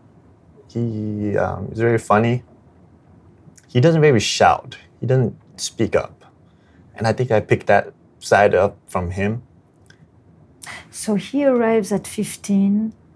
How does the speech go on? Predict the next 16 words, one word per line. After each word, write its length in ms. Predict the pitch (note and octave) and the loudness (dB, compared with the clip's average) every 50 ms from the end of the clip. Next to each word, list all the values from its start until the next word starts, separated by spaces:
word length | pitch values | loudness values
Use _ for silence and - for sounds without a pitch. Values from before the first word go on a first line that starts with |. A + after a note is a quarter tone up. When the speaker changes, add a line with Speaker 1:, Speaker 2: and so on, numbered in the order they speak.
| _ _ _ _ _ _ - | _ _ _ _ _ _ -2
Speaker 1:
Mm-hmm. 340 | - A2 G2 G2+ G2+ A2+ C3 - - _ _ _ _ _ _ _ _ _ _ _ | 0 2 4 4 4 2 0 -4 -12 _ _ _ _ _ _ _ _ _ _ _
He 240 | - - - A2+ | -8 -2 2 4
meets 240 | A2 A2+ A2+ G#2 G#2 | 4 4 4 2 2
my 100 | - G#2 G2+ | 2 2 2
mom. 460 | G2 F#2+ F#2+ F#2+ F#2+ G2+ G2+ G2+ G2+ _ _ _ _ _ _ _ _ _ | 4 2 2 0 0 0 -2 -4 -6 _ _ _ _ _ _ _ _ _
They 180 | - F#2+ G2 F#2+ | -2 0 0 2
got 280 | F2+ F2+ F2+ F2+ - | 2 2 0 0 -4
married 560 | A2 F#2+ F2+ F2+ F2 F2 E2+ F2 F2 F2 - - _ _ _ _ _ | -4 -4 -4 -2 -2 -4 -4 -4 -6 -8 -10 -14 _ _ _ _ _
here. 600 | _ - - - B2 A2 F2+ F2 F#2+ F#2+ G2 G#2 - _ _ _ _ - | _ -10 -2 2 4 4 4 2 -2 -8 -10 -12 -16 _ _ _ _ -6
Speaker 2:
Mm-hmm. 420 | D#3+ D3+ C3 C3 D3+ D3+ E3+ F#3+ A3 A3+ - _ - _ _ - _ _ _ _ - _ _ _ _ _ - | -6 -4 -4 -2 -2 -2 -2 -2 -4 -6 -10 _ -20 _ _ -20 _ _ _ _ -20 _ _ _ _ _ -8
Speaker 1:
And 140 | - G#2+ G2+ | -2 0 0
I 40 | F#2 | 0
was 160 | F2 E2+ E2 | 0 -2 -2
born 300 | D#2+ E2+ E2+ E2+ E2 D#2+ | -2 -2 -4 -4 -4 -6
here. 180 | D2+ D#2+ - - - - - - | -8 -12 -14 -18 -20 -20 -14 -8
Speaker 2:
Mm-hmm. 360 | - D#3 D3+ C3+ C3+ D#3+ F#3 | -4 -4 -4 -4 -4 -4 -6